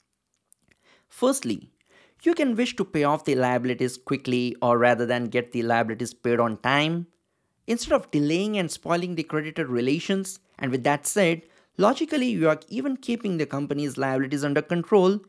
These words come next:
as well as you're maintaining a good asset test ratio.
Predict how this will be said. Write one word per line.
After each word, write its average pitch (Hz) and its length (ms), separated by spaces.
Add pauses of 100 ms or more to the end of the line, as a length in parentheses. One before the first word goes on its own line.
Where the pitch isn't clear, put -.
(380)
as 117 260
well 135 160
as 135 180
you're 139 120
maintaining 170 720 (340)
a 127 80
good 131 300 (180)
asset 120 300
test 143 240
ratio. 196 440